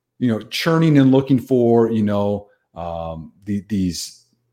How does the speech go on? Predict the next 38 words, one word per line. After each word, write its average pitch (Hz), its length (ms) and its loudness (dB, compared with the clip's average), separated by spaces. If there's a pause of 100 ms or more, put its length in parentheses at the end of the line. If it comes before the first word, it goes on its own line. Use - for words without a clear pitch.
you 113 120 -8
know, 90 340 -8 (1000)
third, 170 500 4 (100)
fourth, 147 520 2
fifth 156 260 -4
tier 151 160 2
running 110 320 2
backs. 85 520 -6 (440)
And 175 140 -4
even 247 300 4
if 269 180 2
they 175 160 4
hit, 113 380 0
what 160 180 -2
do 233 60 0
you 185 160 -4
even 123 280 -2
get? 76 360 -10
You 147 140 -8
get 139 140 0
a 110 60 -2
couple 135 340 -2
games, 120 680 -4
maybe, 139 480 -4 (100)
you 139 140 0
know, 135 340 -2 (180)
you 110 100 -6
know, 104 180 -4
the, 113 160 -8
you 123 220 -2
get, 127 400 0 (400)
um, 85 680 -12 (120)
you 104 120 -10
know, 90 100 -6
people 147 260 -2
were 127 140 0
excited 131 360 0
about 117 340 0